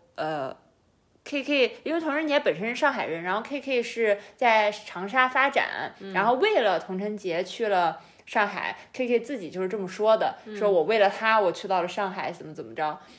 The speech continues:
Speaker 1: 然后，但童晨杰那边，就女方他们单独说的是，
Speaker 2: 对。
Speaker 1: 表述是不一样的。女方说是说我没有要求，就是那种感觉，就是
Speaker 2: 真的？
Speaker 1: 对，就是他什么也不能帮助我，他来这儿干嘛？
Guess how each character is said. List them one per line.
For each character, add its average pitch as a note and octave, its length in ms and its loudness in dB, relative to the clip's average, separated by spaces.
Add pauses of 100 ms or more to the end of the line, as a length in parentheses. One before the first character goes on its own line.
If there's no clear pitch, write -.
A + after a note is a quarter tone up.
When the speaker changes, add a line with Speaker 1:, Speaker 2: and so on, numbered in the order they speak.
(160)
Speaker 1:
然 F3+ 180 0
后， G3+ 280 4 (100)
但 A#3+ 160 2
童 A#3 200 0
晨 D#4 160 0
杰 A3 160 2
那 C4+ 80 -2
边， C4+ 280 -4
就 C4 160 0
女 A#3 240 0
方 B3+ 280 4
他 C4+ 80 -6
们 B3 180 -8 (560)
单 C#4+ 240 4
独 A3+ 180 2
说 A#3+ 240 2
的 A3 140 2
是， G#3+ 100 -8
Speaker 2:
对。 - 40 -20
Speaker 1:
表 F3+ 180 2
述 G#3+ 160 -6
是 A3+ 80 -4
不 C#4+ 220 -2
一 G#3 100 -2
样 F3+ 180 -2
的。 F3 60 -6
女 F3+ 160 -2
方 A#3+ 220 0
说 B3 200 0
是 B3 160 -6
说 G#3+ 360 2 (160)
我 F#3 60 -8
没 F#3+ 140 -4
有 G3+ 120 2
要 F#3+ 180 6
求， F#3 260 -4
就 F3+ 100 -4
是 F3 60 -4
那 F3+ 140 -4
种 E3+ 140 -6
感 - 180 -8
觉， A2+ 120 -8
就 A3 100 -6
是 - 80 -2
Speaker 2:
真 G4+ 100 4
的？ G3+ 180 -2 (300)
Speaker 1:
对， D4+ 160 0
就 F4 140 4
是 F4 200 4 (160)
他 F#4 420 4
什 - 140 -10
么 C4 60 -4
也 C#4+ 100 2
不 A3+ 100 -6
能 A#3+ 120 -4
帮 C#4 180 2
助 C#4 100 -4
我， G#3 120 4
他 G#3+ 100 -6
来 A#3 140 -4
这 B3+ 60 -4
儿 - 20 -2
干 C4+ 180 -2
嘛？ F#3 280 -8